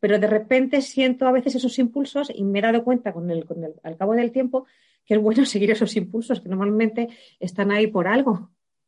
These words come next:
Y que, y, y casualmente, cuando he tenido ese tipo de impulsos, nunca me he equivocado. Nunca me he equivocado. Luego, además,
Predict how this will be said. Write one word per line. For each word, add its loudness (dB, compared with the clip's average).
Y -4
que, 2
y, 0
y -6
casualmente, 2
cuando -2
he -8
tenido 2
ese -4
tipo -6
de 4
impulsos, -4
nunca 2
me 2
he -2
equivocado. -6
Nunca -2
me 4
he 2
equivocado. 0
Luego, 4
además, 2